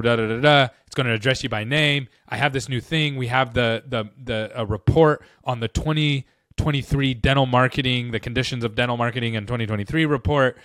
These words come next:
Uh, just go here, put in your email, and we'll, we'll send it to you." And so I'm actually giving them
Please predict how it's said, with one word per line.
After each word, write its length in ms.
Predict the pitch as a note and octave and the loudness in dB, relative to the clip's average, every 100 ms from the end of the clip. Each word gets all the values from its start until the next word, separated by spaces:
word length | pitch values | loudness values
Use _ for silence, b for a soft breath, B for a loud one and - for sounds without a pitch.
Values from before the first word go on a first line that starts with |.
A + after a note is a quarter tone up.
| b b b - | b b b -4
Uh, 220 | B2 A2 | -2 -2
just 180 | G#2+ C3+ | -2 0
go 160 | D#3 C3+ | 2 4
here, 200 | C#3+ C3 | 4 4
put 160 | D3 | 2
in 80 | C#3 | 0
your 120 | C3 | 0
email, 360 | B2 B2+ B2 A#2 | 0 2 4 4
and 120 | A2 | 4
we'll, 220 | A#2 A2+ A2 | 4 4 4
we'll 140 | A2+ | -2
send 240 | - A#2 | -2 -4
it 80 | G2+ | -4
to 100 | - | -6
you." 140 | F#2 E2 b b b - | -8 -10 b b b -4
And 180 | C#3+ | -2
so 320 | A#2+ D3 B2 - b b | 2 2 2 -2 b b
I'm 160 | C#3 E3+ | 2 4
actually 300 | F#3 - D#3+ | 4 2 -4
giving 560 | A2+ - D3+ D3+ C3+ A#2 | -6 -2 0 0 -2 0
them 360 | A2 G2+ F#2+ | 0 -2 -8